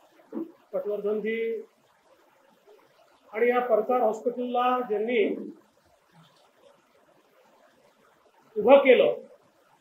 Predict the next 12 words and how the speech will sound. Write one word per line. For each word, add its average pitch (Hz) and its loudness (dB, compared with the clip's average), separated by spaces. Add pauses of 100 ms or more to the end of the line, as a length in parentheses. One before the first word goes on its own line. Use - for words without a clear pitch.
(480)
आणि 208 2
एक 262 4
अतिशय 254 2
चांगली 233 -2
व्यवस्था 254 4 (1500)
रत्नागिरीच्या 247 0
लोकांना 240 0 (1200)
ज्यांच्यामुळे 240 2
मिळते, 226 4 (2000)
ते 247 6 (1500)
डॉक्टर 233 2 (1500)
परकार, 240 4